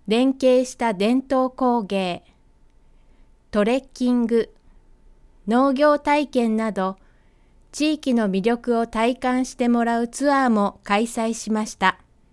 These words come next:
南分コミュニティ協議会は、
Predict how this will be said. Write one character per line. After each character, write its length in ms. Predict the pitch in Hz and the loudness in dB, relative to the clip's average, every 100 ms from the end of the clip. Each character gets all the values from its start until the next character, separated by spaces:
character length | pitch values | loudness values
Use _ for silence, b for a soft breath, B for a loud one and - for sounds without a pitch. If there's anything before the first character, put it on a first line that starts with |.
| _ _ _ _ _ _ _ _ _ - _ _ _ - - - _ - | _ _ _ _ _ _ _ _ _ -20 _ _ _ -20 -20 -20 _ 0
南 480 | 220 254 294 294 294 | 4 4 4 2 0
分 300 | 285 277 277 | 0 0 0
コ 140 | 233 | 2
ミ 120 | 254 | 4
ュ 40 | 285 | 4
ニ 160 | 285 | 0
テ 120 | 277 | -2
ィ 160 | 277 262 | -2 0
協 240 | 254 254 | 2 2
議 180 | 247 254 | 0 -2
会 260 | 240 214 202 | -2 -2 -2
は、 300 | 190 196 | -2 -4